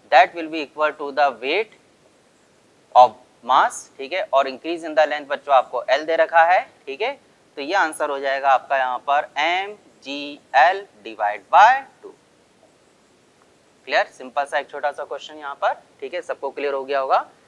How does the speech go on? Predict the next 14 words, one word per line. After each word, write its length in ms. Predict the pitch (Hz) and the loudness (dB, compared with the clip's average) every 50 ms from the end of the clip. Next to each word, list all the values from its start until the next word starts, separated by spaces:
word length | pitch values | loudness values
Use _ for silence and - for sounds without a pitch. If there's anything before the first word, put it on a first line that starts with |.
| _ _ _ _ - | _ _ _ _ -8
तो 60 | 143 | -8
इसमें 260 | 147 139 - 202 196 | -8 -8 -8 -6 -2
बच्चों 260 | 175 175 175 - 175 160 | -2 -2 0 2 4 4
आपका 260 | 151 147 - 156 143 | 4 4 2 2 0
option 260 | 135 - - 147 143 | 0 0 -6 -14 -8
चला 240 | - 143 135 135 131 | -6 -4 -2 -2 -2
जाएगा 300 | 131 127 127 123 143 147 | -2 -2 -4 -2 -4 -2
option 400 | - 117 117 110 - - 127 120 | -2 -2 -2 -4 -4 -8 -18 -16
number 420 | 117 113 110 117 147 190 254 311 | -16 -16 -4 0 2 4 4 2
थ्री। 1700 | 330 - _ _ _ _ - - - _ _ _ _ _ _ _ _ _ _ _ _ _ _ _ _ _ _ _ _ _ _ - 120 | 0 -4 _ _ _ _ -20 -20 -20 _ _ _ _ _ _ _ _ _ _ _ _ _ _ _ _ _ _ _ _ _ _ -20 -18
Is 60 | 113 135 | -16 -16
it 120 | 131 - - | -14 -10 -4
clear? 180 | 170 240 320 330 - _ _ _ _ _ _ - | -2 -2 -2 -2 -6 _ _ _ _ _ _ -10
चलो 280 | - 107 - - - | -10 -8 -8 -10 -14